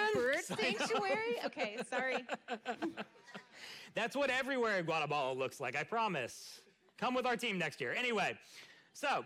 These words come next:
Speaker 2: here, Paul closes this long section by describing what being under the, he calls the influence of the Holy Spirit, what that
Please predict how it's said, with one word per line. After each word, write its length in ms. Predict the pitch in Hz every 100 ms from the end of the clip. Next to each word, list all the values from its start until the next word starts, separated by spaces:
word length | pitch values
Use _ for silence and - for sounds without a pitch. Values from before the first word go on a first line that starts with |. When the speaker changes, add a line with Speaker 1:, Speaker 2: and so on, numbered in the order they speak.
| -
Speaker 2:
here, 320 | 202 233 170
Paul 260 | 127 220 233
closes 680 | - 240 247 175 135 190 - - _ _ _ _ _ -
this 180 | 170 175
long 180 | 202
section 500 | 185 196 147 180 143 - 127
by 120 | 165
describing 560 | 160 - 196 196 170 147
what 240 | 165 127
being 200 | 160 143 131
under 200 | 139 131
the, 120 | 127
he 260 | 120 -
calls 220 | 156 139 123
the 140 | 135
influence 580 | 170 180 - 160 143 120 -
of 100 | 131
the 60 |
Holy 180 | 127 120
Spirit, 360 | 113 127 120 113 123
what 160 | 131
that 120 | 113